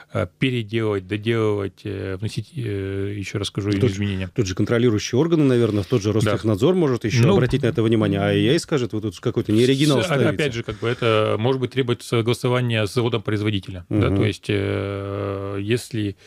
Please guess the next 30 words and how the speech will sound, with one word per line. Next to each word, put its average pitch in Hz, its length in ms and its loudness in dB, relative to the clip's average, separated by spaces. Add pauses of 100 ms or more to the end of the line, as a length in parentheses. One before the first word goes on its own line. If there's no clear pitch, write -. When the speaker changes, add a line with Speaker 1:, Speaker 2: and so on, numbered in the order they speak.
(160)
Speaker 1:
какие-то, 113 280 0
может 104 220 0
быть, 95 120 -8
серьёзные 110 420 2
узлы, 98 260 0
э, 104 300 -6
з-, 95 120 0
Speaker 2:
Мгм. 98 280 -2
Speaker 1:
как 101 140 -2
бы 95 100 -2
задействованы. 98 500 -2
Speaker 2:
Мгм. 104 260 -4 (540)
В - 80 -18
прошлом 139 260 2
году 127 160 4
мы 123 100 4
с - 80 -4
вами 107 180 0
общались, 127 400 -2
вы 104 60 -4
говорили, 107 340 0
что 90 300 -4
там 82 180 -8
в - 60 -12
связи 98 240 0
с - 80 -6
пандемией 117 500 4
пришлось 92 380 -4
серьёзно 98 380 0
сократить - 640 -4